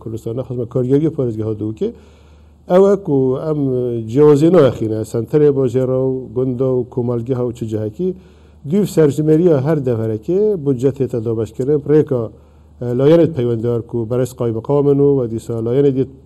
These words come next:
پیوندارت خدمتگزاری نه ریوبریت خدمتگزاری هفکاریت گل، اه، سلوکی اکین کارگری، اه،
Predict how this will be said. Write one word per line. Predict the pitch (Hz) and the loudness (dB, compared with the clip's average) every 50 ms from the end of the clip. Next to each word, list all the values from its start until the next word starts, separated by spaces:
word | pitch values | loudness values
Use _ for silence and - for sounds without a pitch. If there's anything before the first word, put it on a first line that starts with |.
| - 113 104 101 - | -16 -16 -14 -14 -10
پیوندارت | - 120 117 120 117 113 113 139 143 147 143 147 - | -8 -6 -4 -4 -4 -4 -2 0 0 0 0 -2 -4
خدمتگزاری | - 120 113 110 117 110 107 113 120 110 131 143 143 156 | -8 -8 -6 -4 -6 -4 -2 -2 0 0 2 2 2 2
نه | 135 113 101 92 - - - - - _ _ _ - - - | 0 -2 -4 -8 -12 -16 -20 -20 -20 _ _ _ -18 -8 -2
ریوبریت | 135 135 135 131 123 135 139 156 151 147 143 | 0 2 2 4 4 4 4 4 2 2 0
خدمتگزاری | - 131 117 113 117 107 107 117 113 113 135 160 190 220 233 - - - - - 92 | -4 -4 -2 -2 -2 -2 -2 -4 -2 -2 -2 -2 -2 -4 -6 -8 -12 -18 -20 -14 -8
هفکاریت | 110 131 127 - - 147 139 143 151 139 117 | -6 -6 -6 -4 -2 0 2 2 0 0 2
گل، | 135 143 135 123 117 113 104 | 2 2 2 2 0 -2 -4
اه، | 104 104 104 101 101 - 123 | -6 -8 -8 -10 -12 -12 -14
سلوکی | - - 123 143 160 156 - | -10 -6 -4 -2 -2 -2 -2
اکین | 113 98 - - 127 113 | -4 -4 -2 -4 -4 -4
کارگری، | - - - 113 107 104 120 139 160 190 196 190 - - - _ _ _ _ _ - - | -4 -4 -6 -6 -4 -2 -2 0 0 0 -2 -4 -8 -18 -20 _ _ _ _ _ -8 -4
اه، | 131 131 135 135 135 135 135 135 | -2 0 0 0 0 0 0 0